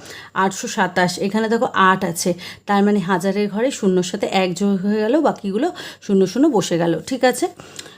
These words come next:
ছহাজার সাতশো উনিশ, দেখো সাত আছে,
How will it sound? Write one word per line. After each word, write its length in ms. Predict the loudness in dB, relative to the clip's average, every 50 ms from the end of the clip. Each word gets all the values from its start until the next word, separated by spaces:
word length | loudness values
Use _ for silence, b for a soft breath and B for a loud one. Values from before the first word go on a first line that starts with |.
| B B B B 2
ছহাজার 480 | 4 6 6 6 4 4 4 2 2
সাতশো 420 | 2 2 2 2 2 2 0 0 2 4
উনিশ, 320 | 6 6 6 6 6 4 2
দেখো 180 | 0 -2 -2 -2
সাত 340 | -2 2 4 4 4 6 4
আছে, 300 | 2 0 0 -2 -2 -2